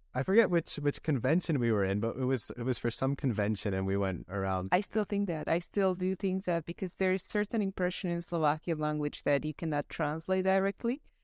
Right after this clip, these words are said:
Speaker 2: And it's actually weird if you translate. I tried, but it's really weird.
Speaker 1: Okay, t-,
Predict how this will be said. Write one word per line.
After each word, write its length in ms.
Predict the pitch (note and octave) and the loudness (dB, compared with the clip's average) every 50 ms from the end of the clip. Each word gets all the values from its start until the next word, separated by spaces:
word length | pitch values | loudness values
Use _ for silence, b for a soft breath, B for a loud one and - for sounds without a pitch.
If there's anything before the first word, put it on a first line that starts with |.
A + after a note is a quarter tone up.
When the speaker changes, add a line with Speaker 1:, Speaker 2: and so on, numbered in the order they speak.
| _ _ | _ _
Speaker 2:
And 100 | - G#3 | 0 0
it's 100 | G#3+ G#3+ | 2 2
actually 300 | B3 A#3+ - - - A#3+ | 2 0 0 -2 -2 0
weird 380 | A3 G3+ G3+ G#3+ G#3 G#3 G#3 G3 | 0 0 0 2 2 2 0 0
if 160 | F#3 - - | -2 -4 -4
you 80 | D#3+ D3 | -6 -4
translate. 500 | - - E3 D3+ D3+ - - D#3 D3+ D#3+ | -2 0 0 0 0 0 0 0 2 2
I 80 | D#3+ | 2
tried, 520 | E3+ - - G#3 F3+ F3+ F#3 F#3+ F#3 F3+ F#3 | 0 0 0 2 4 6 6 4 4 2 2
but 140 | F#3 F3+ | 2 2
it's 180 | E3+ G3 - - _ - | 2 0 -4 -6 _ -10
really 280 | F3 F#3+ G3+ G3+ G3+ F#3 | -2 -2 0 2 2 0
weird. 400 | F3 F3 E3 D#3 D3+ D3 D#3 - _ _ _ _ _ _ _ _ _ _ _ _ _ _ _ _ _ _ _ _ _ _ _ - | 0 0 2 2 2 0 -2 -4 _ _ _ _ _ _ _ _ _ _ _ _ _ _ _ _ _ _ _ _ _ _ _ -2
Speaker 1:
Okay, 260 | C#3+ - C#3+ A#2 G#2+ - _ _ _ _ | 0 2 2 0 0 -4 _ _ _ _
t-, 140 | - C3 | -2 -2